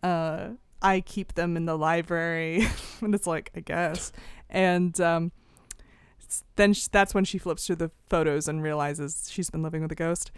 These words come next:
But as she's, like, realizing this and sitting in horror, Alice is like, "Did you think you could replace her? You can't. You're nothing like her." And it's like, "Whoa, lady, you were, like, so helpful at the start, and now you're like, 'How dare you marry this man and move into that house? Like, what do you care?'"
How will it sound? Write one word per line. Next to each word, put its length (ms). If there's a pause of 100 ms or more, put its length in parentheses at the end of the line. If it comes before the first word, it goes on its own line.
(360)
But 280 (240)
as 280
she's, 220
like, 180
realizing 600
this 300 (140)
and 160
sitting 280
in 80
horror, 360
Alice 360
is 100
like, 240 (260)
"Did 220
you 160
think 220
you 120
could 240
replace 520
her? 220
You 220
can't. 520
You're 120
nothing 460
like 300
her." 140
And 100
it's 100
like, 200
"Whoa, 520
lady, 320
you 220
were, 140
like, 200
so 380
helpful 640
at 280
the 80
start, 400
and 140
now 140
you're 180
like, 320
'How 240
dare 420
you 260
marry 540
this 220
man 340
and 180
move 220
into 200
that 200
house? 480
Like, 220
what 80
do 60
you 260
care?'" 340